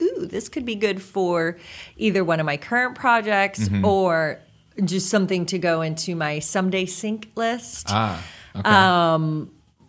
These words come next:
Speaker 1: or, you know, I have playlists that I share with a couple colleagues of, like, you know, cool music that we find to just share. You know, it's
Speaker 2: Cool.
Speaker 1: just, it's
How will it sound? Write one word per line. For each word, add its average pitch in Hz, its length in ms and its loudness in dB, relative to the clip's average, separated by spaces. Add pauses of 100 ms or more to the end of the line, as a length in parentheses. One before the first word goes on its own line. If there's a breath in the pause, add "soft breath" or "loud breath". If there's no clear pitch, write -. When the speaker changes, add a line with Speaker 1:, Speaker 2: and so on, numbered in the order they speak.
(200)
Speaker 1:
or, 196 440 6 (120)
you 202 200 2
know, 175 120 4
I 175 120 4
have 196 220 0
playlists 180 420 0
that 180 100 0
I 175 80 2
share 175 260 0
with 170 120 0
a 180 40 -2
couple 175 300 -4
colleagues 180 800 0
of, 175 160 -4
like, 156 360 0
you 185 220 -2
know, 156 300 -2 (100)
cool 185 240 2
music 175 460 0
that 165 160 2
we 175 220 2
find 180 640 0
to 180 100 -4
just 160 260 -6
share. 170 340 0
You 175 140 -2
know, 101 140 -2
it's 90 100 -4
Speaker 2:
Cool. 180 60 -6
Speaker 1:
just, - 280 -10
it's - 400 -10